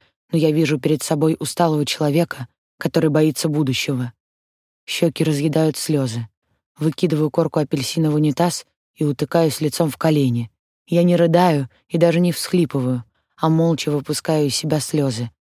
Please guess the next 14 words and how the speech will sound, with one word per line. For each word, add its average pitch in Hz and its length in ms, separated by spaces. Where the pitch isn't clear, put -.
Я 170 140
тоже 175 260
боюсь, 160 540
и - 100
я 165 120
тоже 175 280
не 160 140
знаю, 160 260
как - 160
теперь 165 320
жить. 143 360
Удивительно, 156 800
но 165 100
всё 175 360